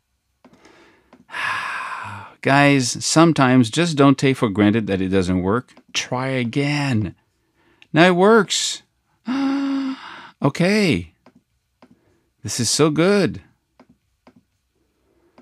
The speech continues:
So I can send mono inputs to eight different racks. That's what it means.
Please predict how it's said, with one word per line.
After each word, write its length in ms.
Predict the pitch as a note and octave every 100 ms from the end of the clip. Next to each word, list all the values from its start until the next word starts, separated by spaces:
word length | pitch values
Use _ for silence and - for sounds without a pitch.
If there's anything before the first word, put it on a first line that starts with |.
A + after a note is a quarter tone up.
| _ _ _ _
So 160 | - A#2+
I 100 | D3
can 200 | G3 F#3+
send 580 | - E3 C#3+ C3 B2 - _
mono 440 | G#2+ C3 F#3+ G3
inputs 840 | - B2+ B2 - C3 - - - - _ _ _ _ _ _ _ _ _ _ _ -
to 600 | - B2 B2 B2 A#2 A2+ _ _ _ _ _ _ _ _ _ B2+
eight 180 | D#3
different 380 | D3+ D#3+ - C3
racks. 680 | G#2+ G#2+ A2+ - - - - _ _ _ _ _ _ _ _ _ _ _ _ _ _ _ _ _ _
That's 180 | G#2 G2
what 100 | G#2+
it 80 | F2+
means. 580 | A#2+ G#2+ E2+ G2+ -